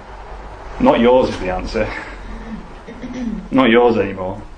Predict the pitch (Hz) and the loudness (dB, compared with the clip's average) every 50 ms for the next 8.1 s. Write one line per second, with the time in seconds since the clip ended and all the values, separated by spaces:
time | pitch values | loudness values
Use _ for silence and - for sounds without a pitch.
0 | - - - - - - - - - - - - - - - - - - - - | -14 -14 -14 -14 -14 -16 -16 -18 -18 -18 -18 -16 -16 -16 -16 -14 -14 -16 -16 -16
1 | - - - - - - - - - - - - - - - 135 120 - 165 156 | -20 -14 -12 -12 -10 -10 -12 -12 -14 -14 -12 -12 -10 -2 0 0 2 4 4 6
2 | 156 196 - - 165 - 147 143 165 170 170 - - 139 131 131 147 143 147 147 | 6 8 8 8 8 8 8 8 8 6 8 8 8 8 8 8 6 8 8 8
3 | 143 139 127 127 147 170 165 151 151 165 175 180 175 175 175 175 - - 131 123 | 8 8 8 8 8 8 8 8 8 8 8 8 8 8 6 8 8 6 6 8
4 | 117 127 123 120 120 - 143 147 165 185 196 - 131 131 117 117 110 110 107 107 | 8 8 8 8 6 6 6 8 8 8 6 6 6 6 8 8 8 8 6 6
5 | 110 123 123 123 123 123 123 123 123 - - - - - - - - - - 113 | 6 6 8 8 6 6 4 0 -4 -8 -10 -12 -14 -14 -14 -10 -4 -2 -2 0
6 | - - 135 143 156 - - - - 117 - - 135 123 120 117 110 107 - - | 2 2 4 4 4 4 2 0 -2 -2 2 4 6 8 8 6 6 4 4 6
7 | 120 113 110 107 107 104 98 98 98 107 113 107 101 98 - - 113 107 101 95 | 6 6 6 4 2 2 2 0 0 2 2 2 2 0 0 -2 -2 -2 -2 -4
8 | 87 87 | -6 -8